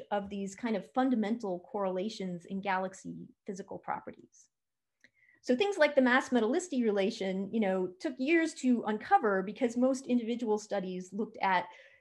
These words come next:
samples that had a small dynamic range. And it wasn't till we had S D S S that allowed us to look over several orders of magnitude in stellar mass where we could start to see this fundamental trend imprinted on the galaxy population.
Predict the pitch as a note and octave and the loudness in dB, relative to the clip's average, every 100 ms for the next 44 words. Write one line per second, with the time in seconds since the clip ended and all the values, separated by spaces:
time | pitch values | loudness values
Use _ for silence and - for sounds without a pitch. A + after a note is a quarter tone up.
0 | - - A#3 A3 G3 G3 G3 G#3+ G3 G3 | -10 -4 -2 -2 -2 -2 -2 0 -2 -2
1 | G#3+ G#3 G3+ F#3 F3+ F#3+ F3+ - E3+ - | -2 -2 -2 -4 -4 -4 -6 -8 -12 -12
2 | G#3+ A3 - A3+ B3 D4 D#4+ C#4 - C4 | -12 -14 -8 -4 0 0 0 -2 -2 -2
3 | A#3 A3+ G#3 G3 G3 G#3 - F#3+ F#3+ C#4 | 0 0 4 2 2 -4 -2 -6 -2 4
4 | C#4 C4 - G#3+ G3 F#3+ G3+ F#3+ F3+ F#3 | 4 4 0 -4 -2 2 2 2 0 -4
5 | - F3+ F#3+ - F#3 F3 F3 G3 F#3+ F3+ | -8 -6 -6 -6 -6 -6 -6 -4 -2 -4
6 | F#3 F#3 E3+ F3+ G3+ B3+ B3+ A3+ F#3+ F3+ | -4 -8 -8 -6 -2 2 2 -2 -6 -8
7 | F3 - F#3 - D4 C#4 G#3 F3+ F3 E3+ | -8 -8 -8 0 2 2 2 -2 -4 -8
8 | - - - _ A#3+ A#3 C#4 - - A3 | -16 -20 -20 _ -2 0 0 -4 -2 -4
9 | G#3+ - - C#4 A#3 G#3+ - G3 F#3 F3 | -4 -12 -8 -4 -2 -4 -6 -6 -4 -6
10 | F3+ F3+ F3+ F3 E3+ E3+ G3+ F#3+ F#3 F3+ | -6 -8 -8 -10 -8 -10 -10 -10 -10 -10
11 | F3 E3+ E3 F3+ F3 F3+ - - C#3+ - | -8 -10 -10 -8 -6 -8 -14 -14 -12 -12
12 | - - - - - | -14 -14 -16 -18 -20